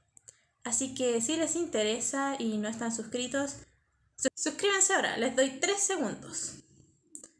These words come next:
Uno. Dos.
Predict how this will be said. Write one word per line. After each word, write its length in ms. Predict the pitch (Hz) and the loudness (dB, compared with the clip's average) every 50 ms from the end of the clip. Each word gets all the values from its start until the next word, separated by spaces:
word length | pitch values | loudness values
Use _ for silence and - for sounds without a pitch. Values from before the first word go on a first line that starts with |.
| _ _ _ _ _ _ - - _ - | _ _ _ _ _ _ -20 -12 _ 0
Uno. 500 | 359 415 330 247 269 339 - - - - _ _ _ _ _ _ _ _ _ _ _ _ _ _ _ _ _ _ _ _ _ _ _ _ _ _ - - _ - | 2 4 4 4 4 2 0 -6 -14 -20 _ _ _ _ _ _ _ _ _ _ _ _ _ _ _ _ _ _ _ _ _ _ _ _ _ _ -20 -12 _ 2
Dos. 720 | 269 285 - - - - - - - - - - - - | 2 2 4 2 0 0 0 0 -2 -4 -6 -10 -12 -16